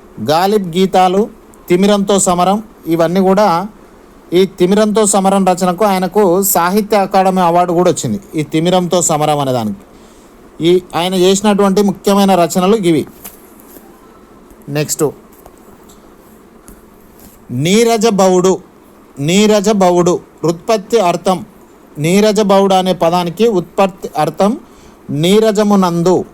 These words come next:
కలువలో పుట్టినవాడు అని. నీరజము అంటే కలువ,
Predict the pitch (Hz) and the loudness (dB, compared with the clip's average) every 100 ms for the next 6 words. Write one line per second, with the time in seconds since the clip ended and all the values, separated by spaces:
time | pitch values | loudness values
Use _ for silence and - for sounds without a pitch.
0 | - 156 180 202 214 214 208 180 151 185 | -4 -2 0 2 2 2 0 -4 -2 -2
1 | 180 170 165 160 175 240 - - - - | 0 0 0 2 2 0 -4 -20 -20 -20
2 | - - 147 196 262 311 - - - 139 | -20 -6 -2 0 -2 -6 -20 -20 -12 -4
3 | 170 208 214 202 202 185 165 185 - 156 | 0 2 2 0 0 0 0 -4 -2 -2
4 | 175 185 208 | 0 2 2